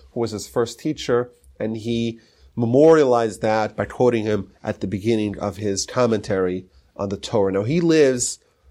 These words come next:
in a tense but somewhat safe and stable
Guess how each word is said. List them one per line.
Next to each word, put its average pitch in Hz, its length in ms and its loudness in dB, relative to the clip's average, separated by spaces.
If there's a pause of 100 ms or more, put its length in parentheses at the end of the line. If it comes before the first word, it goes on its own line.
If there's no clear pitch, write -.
(760)
in 123 140 2
a 110 200 4 (180)
tense 214 540 0
but 190 220 0
somewhat 131 520 0
safe 131 540 -2
and 110 120 -4
stable 120 800 0